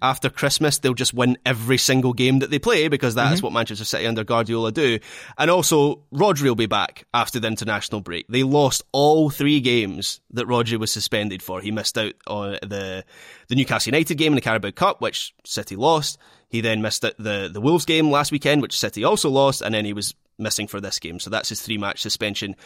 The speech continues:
Speaker 1: over, and I think you put him back in this City team, and all of a sudden that structure of that side looks instantly better with him involved. But for Arsenal,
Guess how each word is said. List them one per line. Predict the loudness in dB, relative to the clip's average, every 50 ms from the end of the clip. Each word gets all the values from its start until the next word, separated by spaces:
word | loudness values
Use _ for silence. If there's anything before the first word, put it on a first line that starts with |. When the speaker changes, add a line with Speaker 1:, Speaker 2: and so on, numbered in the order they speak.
| -20 -20 -20 -20 _ _
Speaker 1:
over, | 4 4 6 6 4 4
and | 4
I | 2
think | 2 0 -2 -2
you | -4 -4
put | -4 -4 -4 -4
him | -4 -4 -2
back | -2 -2 -2 -4 -4
in | -6 -8
this | -6 -4 -2
City | -2 -4 -4 -6 -10 -14
team, | -10 -10 -8 -8 -8
and | -8 -8
all | -8 -8
of | -8 -6
a | -6
sudden | -6 -6 -6 -8 -8
that | -8 -6 -6
structure | -6 -6 -6 -6 -6 -8 -8 -8
of | -8 -6
that | -8 -6 -4
side | -2 0 2 2 2 0 -2 -2
looks | -2 -2 -2 -2 -4 -6 -6 -8 _ _ _
instantly | 2 2 2 2 2 2 2 4 2 2
better | 2 _ -2 -2 -2 -4 -8 -10 -10 -10
with | -12 -12 -6
him | -4 -4 -4 -4 -6 -10 -16 -20 -20 -20 -20 -20 _ _ _
involved. | 2 2 2 4 2 2 0 0 0
But | 0 0 2
for | 2 2 4
Arsenal, | 4 4 2 2 4 6 6 6 6 4